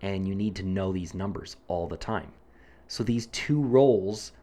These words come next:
the growth manager and the member relations manager, are vitally important,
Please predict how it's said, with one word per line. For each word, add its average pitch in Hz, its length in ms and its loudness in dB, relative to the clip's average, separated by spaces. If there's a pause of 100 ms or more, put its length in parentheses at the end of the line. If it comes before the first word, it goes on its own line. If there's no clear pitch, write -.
(100)
the 101 60 -8
growth 104 320 -2
manager 98 380 -2
and 90 100 -4
the 90 60 -6
member 92 220 -4
relations 92 520 -4
manager, 87 460 -6 (400)
are 110 120 -6
vitally 110 520 -2
important, 92 640 -2